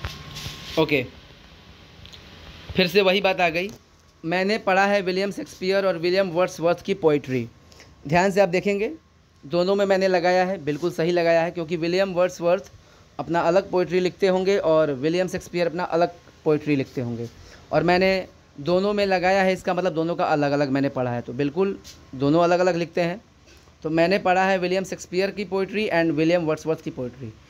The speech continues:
यानी इसमें कोई गलती नहीं है, ठीक है। Next, अगला question तो बहुत ही simple है, the, uh, the table's leg is broken।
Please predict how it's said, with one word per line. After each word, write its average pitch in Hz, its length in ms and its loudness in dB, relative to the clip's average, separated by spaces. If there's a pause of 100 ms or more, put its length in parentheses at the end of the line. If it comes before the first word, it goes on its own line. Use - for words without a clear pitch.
(200)
यानी 160 180 4
इसमें 175 220 0
कोई 175 160 2
गलती 160 320 0
नहीं 139 320 -4
है, 113 120 -12 (2500)
ठीक 180 160 2
है। 208 120 2 (640)
Next, 151 300 -2 (1040)
अगला 170 200 4
question 196 260 -2
तो 196 80 0
बहुत 180 180 2
ही 202 40 -2
simple 190 360 0
है, 185 60 2
the, 180 140 0
uh, 160 680 -2
the 156 100 -2
table's 185 440 0
leg 185 220 0
is 147 140 -8
broken। 165 320 0